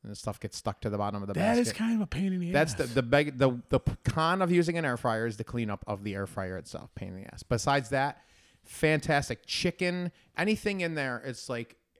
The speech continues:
Speaker 1: it's, it's great. Just you
Speaker 2: Brussels
Speaker 1: put,
Speaker 2: sprouts.
Speaker 1: you put some chicken legs in there,
Speaker 2: Yeah.
Speaker 1: season 'em up, put 'em in there. It's like there's no grease at all.
Speaker 2: I know.
Speaker 1: It's like, wow, it's awesome.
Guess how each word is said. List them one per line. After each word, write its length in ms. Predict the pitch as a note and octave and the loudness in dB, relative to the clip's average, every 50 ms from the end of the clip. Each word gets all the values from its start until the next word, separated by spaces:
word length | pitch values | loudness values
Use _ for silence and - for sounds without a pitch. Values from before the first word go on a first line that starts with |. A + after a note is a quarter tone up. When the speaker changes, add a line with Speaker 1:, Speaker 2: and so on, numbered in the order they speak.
| _ _ - | _ _ -10
Speaker 1:
it's, 240 | C#3 A2 - - _ _ _ _ - | -10 -10 -10 -16 _ _ _ _ -14
it's 140 | C3+ A2 - | -14 -14 -14
great. 640 | _ - - G#2 G2 G2+ A#2+ B2 A2+ F#2+ - - - - _ _ _ _ _ _ _ _ _ _ _ _ _ | _ -10 -8 -6 -4 -2 -4 -4 -4 -6 -14 -20 -20 -20 _ _ _ _ _ _ _ _ _ _ _ _ _
Just 240 | - - A#2 - - | -20 -18 -18 -16 -16
you 200 | B2+ B2 C3 D#3 | -16 -14 -8 0
Speaker 2:
Brussels 380 | C#3+ F3+ F3 E3+ - F#3+ D#3+ - | 6 6 6 6 6 4 0 0
Speaker 1:
put, 80 | - | 0
Speaker 2:
sprouts. 400 | - B2 A2+ A2 A2 - - - _ _ _ - | -4 -4 -6 -6 -8 -12 -16 -18 _ _ _ -6
Speaker 1:
you 80 | D#3 | -4
put 220 | D3 - F#3+ F3+ - | 0 0 -2 0 0
some 240 | F#3 E3+ D3+ B2 _ _ _ - | -2 -2 -2 -4 _ _ _ -8
chicken 500 | - - - F#3 - - F#3 F3+ F3 D#3 | -6 -2 -2 -2 0 0 -2 0 0 0
legs 320 | D3 C#3+ D#3 F3+ F3 F3+ | 2 2 0 0 -2 -2
in 100 | G3+ G#3 A3 | -2 -2 0
there, 200 | A3+ B3 B3 - _ _ _ _ _ _ _ _ _ _ _ _ _ _ _ _ - | -2 -2 -4 -6 _ _ _ _ _ _ _ _ _ _ _ _ _ _ _ _ -10
Speaker 2:
Yeah. 100 | D#3 B2+ | -6 -4
Speaker 1:
season 240 | F#3 F3+ E3+ F3 | -2 -2 0 0
'em 80 | E3+ F3 | 2 2
up, 120 | G3 G3+ | 0 0
put 140 | - - F3 | 0 0 0
'em 80 | E3+ F3+ | 0 -2
in 100 | F#3 F#3+ | -2 -4
there. 200 | G3+ G#3+ A3 - _ _ _ _ _ _ _ _ _ _ _ - | -4 -6 -6 -8 _ _ _ _ _ _ _ _ _ _ _ -10
It's 140 | - - - | -10 -4 -4
like 140 | F#3+ F3 - | -4 -2 -2
there's 160 | F3+ D3+ B2+ | -4 -4 -2
no 180 | D3+ D3+ D#3+ F3+ | 0 0 0 0
grease 460 | D#3+ B2+ B2 C#3 F3+ G3 D#3+ - C3+ | 0 -2 -4 -4 -4 -6 -6 -6 -6
at 80 | A#2+ | -6
all. 380 | B2+ D3 F#3 D#3+ - - - _ _ _ _ - | -6 -6 -8 -8 -10 -12 -20 _ _ _ _ -2
Speaker 2:
I 100 | G3 F3+ | 2 4
know. 100 | F3 E3 D3+ | 4 4 4
Speaker 1:
It's 100 | C3 - | 2 -2
like, 140 | C#3 - - | -8 -8 -6
wow, 280 | A#2+ D#3+ F#3+ D3 G#2+ F#2 - _ - | -4 -4 -4 -4 -6 -12 -20 _ -20
it's 120 | - - - | -20 -14 -6
awesome. 320 | - C#3 D3+ - - A#2 | -4 -4 -4 -4 -10 -16